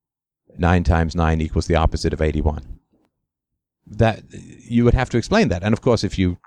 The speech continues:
tried to do that in any math quiz, uh, you would be,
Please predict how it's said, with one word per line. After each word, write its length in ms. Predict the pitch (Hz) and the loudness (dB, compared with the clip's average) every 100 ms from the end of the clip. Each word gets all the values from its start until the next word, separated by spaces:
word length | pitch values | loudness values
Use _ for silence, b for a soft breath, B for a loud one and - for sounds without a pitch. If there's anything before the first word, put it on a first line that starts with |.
| - | -4
tried 280 | 90 90 - | -2 0 -2
to 140 | 90 | -2
do 180 | 82 98 | 0 0
that 220 | 87 87 | 2 0
in 100 | 87 | -2
any 160 | 87 85 | -4 -2
math 320 | 104 127 - _ b b b | 0 -2 -4 _ b b b
quiz, 400 | - 92 87 - - _ - | 0 2 2 -4 -10 _ -4
uh, 100 | 82 | -2
you 260 | 80 87 | 2 2
would 160 | 82 78 | 2 2
be, 320 | 82 78 - | -2 -2 -8